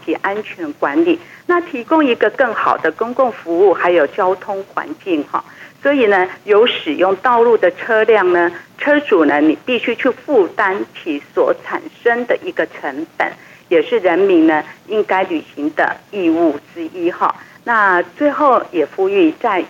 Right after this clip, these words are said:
疫情的期间呢，对于民众需要洽办的监理业务，你可以多多的利用我们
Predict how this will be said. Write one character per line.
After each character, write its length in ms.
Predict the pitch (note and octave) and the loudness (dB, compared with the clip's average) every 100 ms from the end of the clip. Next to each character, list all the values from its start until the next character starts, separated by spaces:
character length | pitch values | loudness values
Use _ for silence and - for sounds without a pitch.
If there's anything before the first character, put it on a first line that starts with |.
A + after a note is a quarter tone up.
| _ | _
疫 160 | C#4 G3 - | -6 -6 -8
情 100 | D#3 C#3+ | -12 -12
的 80 | D#3 | -12
期 340 | - - D3 - | -14 -16 -10 -4
间 180 | F#3+ F#3+ | 0 0
呢， 120 | E3 D3+ | 0 2
对 180 | A#3+ | 2
于 140 | E3+ D#3+ | 4 4
民 340 | E3 D3+ D#3 - | 6 6 4 2
众 180 | C4+ F3+ | 0 0
需 240 | - F#3+ G3+ | -4 -2 0
要 180 | F3 E3 | 0 -2
洽 360 | - C4+ G3 E3+ | -8 -4 -4 -2
办 200 | A3+ D4 | -2 0
的 100 | E4 D3 | 0 -4
监 220 | - F3+ F3+ | -2 -2 -2
理 100 | - | -4
业 200 | F#3 E3+ | 0 0
务， 280 | D3+ F3+ D#3+ - - - - | 2 0 -2 -4 -20 -20 -6
你 240 | F3 D3 D3 | -2 0 -2
可 220 | - F#3 | -4 0
以 160 | B3 F3+ | 2 0
多 200 | - F3 | 2 2
多 200 | F3+ F3 | 2 0
的 120 | D#3+ | 0
利 180 | D3+ E3+ | -4 -2
用 200 | E3+ D#3+ | 0 2
我 80 | C#3+ | 0
们 160 | C#3 | -2